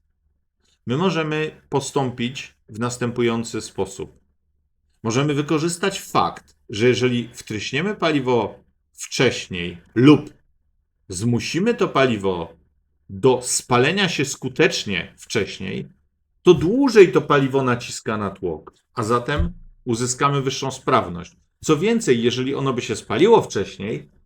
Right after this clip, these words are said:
no to wtedy zmniejszamy poziom dymienia. Czyli jeżeli już wszystkim wydaje się, że nic już nie da się zrobić, ty z nową wiedzą wchodzisz cały na biało i wygrywasz. Tyle tylko, że nie warto się chwalić tymi metodami.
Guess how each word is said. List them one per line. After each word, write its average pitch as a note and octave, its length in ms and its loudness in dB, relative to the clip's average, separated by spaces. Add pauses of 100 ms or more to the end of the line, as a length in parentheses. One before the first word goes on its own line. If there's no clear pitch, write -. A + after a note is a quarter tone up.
(180)
no C#3 300 4
to D#3 180 0
wtedy A2+ 380 0
zmniejszamy G#2+ 600 -6
poziom G2 380 -4
dymienia. F2 460 -10 (1500)
Czyli E3+ 260 2
jeżeli E3 360 4
już D#3 180 0
wszystkim E3+ 400 -4
wydaje D#3 360 2
się, D#3+ 140 -2
że D#3 140 0
nic D#3 240 -4
już C#3+ 160 -4
nie D3 120 -4
da C#3 140 -2
się C#3 180 -4
zrobić, C#3 560 -6 (360)
ty G3+ 200 10
z F#3+ 100 -2
nową E3+ 300 -2
wiedzą E3+ 360 2
wchodzisz E3+ 360 -2
cały F3 280 -2
na E3+ 140 -2
biało E3 540 0 (260)
i A#2 80 -8
wygrywasz. B2+ 600 -2 (1120)
Tyle C#3+ 260 2
tylko, D3 240 -4
że D3 160 -2
nie D#3+ 120 -4
warto E3 340 -2
się - 160 -10
chwalić G2+ 460 -4
tymi F#2+ 240 -6
metodami. E2+ 600 -10